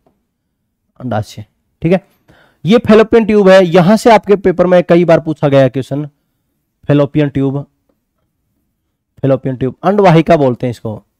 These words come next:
fallopian ट्यूब, अंडवाहिका, अंडवाहिका,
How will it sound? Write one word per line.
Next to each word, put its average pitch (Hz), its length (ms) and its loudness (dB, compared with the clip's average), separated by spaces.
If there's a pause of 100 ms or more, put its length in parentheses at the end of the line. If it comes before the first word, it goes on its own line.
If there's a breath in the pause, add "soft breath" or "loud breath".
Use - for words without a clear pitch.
(560)
fallopian 135 400 -4
ट्यूब, 139 280 -8
अंडवाहिका, 123 720 -4 (2750)
अंडवाहिका, 131 720 -2